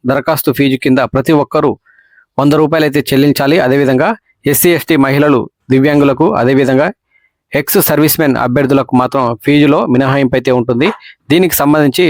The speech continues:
రెండు స్టేజ్‌ల్లో టైర్ వన్, టైర్ టూ పరీక్షలు పెట్టి ఎంపిక ప్రక్రియ అయితే ఉంటుంది. ఆన్లైన్ దరఖాస్తులు జూన్ ఇరవై నాలుగు నుండి రెండు వేల ఇరవై నాలుగవ తేదీ నుండి ప్రారంభం కానుండగా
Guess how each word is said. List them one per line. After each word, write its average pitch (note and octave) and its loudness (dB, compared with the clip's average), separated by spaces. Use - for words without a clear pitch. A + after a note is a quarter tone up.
రెండు D#3+ 2
స్టేజ్‌ల్లో D3 2
టైర్ D3+ 0
వన్, F#3 -2
టైర్ D3 0
టూ D#3+ 2
పరీక్షలు C3+ 0
పెట్టి C3+ -2
ఎంపిక C#3+ 2
ప్రక్రియ C3+ -2
అయితే C3 -2
ఉంటుంది. B2+ 0
ఆన్లైన్ E3+ 0
దరఖాస్తులు D3+ 0
జూన్ F3+ 2
ఇరవై D3+ 2
నాలుగు D3 0
నుండి C3 2
రెండు C#3 2
వేల D3 2
ఇరవై C#3 2
నాలుగవ C3 0
తేదీ C3 0
నుండి B2+ 0
ప్రారంభం C3 0
కానుండగా B2+ 0